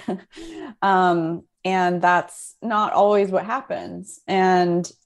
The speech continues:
um, I, I thought, you know, I knew what I didn't know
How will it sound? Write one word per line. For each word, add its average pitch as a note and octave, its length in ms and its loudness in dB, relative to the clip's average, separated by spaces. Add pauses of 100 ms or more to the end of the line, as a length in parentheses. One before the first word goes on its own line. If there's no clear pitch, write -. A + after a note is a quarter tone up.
um, F3 640 -2 (140)
I, F3 500 2
I G3 80 -2
thought, F3 460 2
you G3+ 100 -8
know, D#3 300 -8
I F3+ 140 -2
knew F3+ 240 0
what F3+ 140 2
I E3 100 -2
didn't E3+ 300 -6
know F3 640 -4